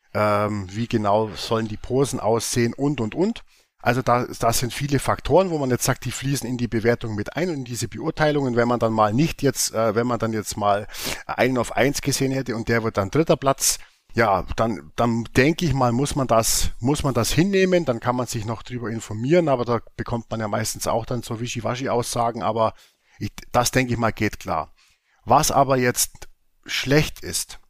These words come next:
und das sage ich jetzt nicht, weil ich mich schon, äh, auch oft darüber geärgert habe, sondern das ist auch sehr schlecht für den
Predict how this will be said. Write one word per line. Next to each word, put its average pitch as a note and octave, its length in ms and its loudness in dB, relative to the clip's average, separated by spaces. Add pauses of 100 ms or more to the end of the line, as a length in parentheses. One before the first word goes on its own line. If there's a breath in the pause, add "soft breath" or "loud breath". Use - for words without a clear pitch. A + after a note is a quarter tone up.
(140)
und G#2+ 180 -10
das A#2 120 -2
sage B2 280 2
ich - 120 -8
jetzt A#2 320 -2
nicht, C#3 480 0 (680)
weil B2 200 4
ich A2 120 -2
mich A#2+ 220 0
schon, A#2 320 -2
äh, - 40 -14
auch G#2 640 0
oft - 240 -4
darüber A#2+ 280 -4
geärgert B2+ 480 0
habe, G2+ 240 2
sondern A2+ 280 -4
das A2+ 200 0
ist B2+ 120 -2
auch A2+ 300 -2
sehr B2+ 300 0
schlecht D3 400 -2
für C3 100 -4
den A#2+ 180 -2